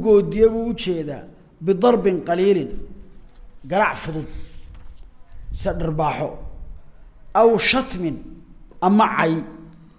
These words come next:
"wa huwa min dhawi al-aqdaar,"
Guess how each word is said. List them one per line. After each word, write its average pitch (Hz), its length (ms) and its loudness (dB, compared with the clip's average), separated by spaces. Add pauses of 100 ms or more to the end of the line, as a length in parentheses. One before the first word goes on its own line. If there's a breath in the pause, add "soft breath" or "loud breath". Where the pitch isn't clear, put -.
(540 soft breath)
"wa 190 120 6
huwa 247 300 8
min 208 340 0
dhawi 233 280 6
al-aqdaar," 165 720 2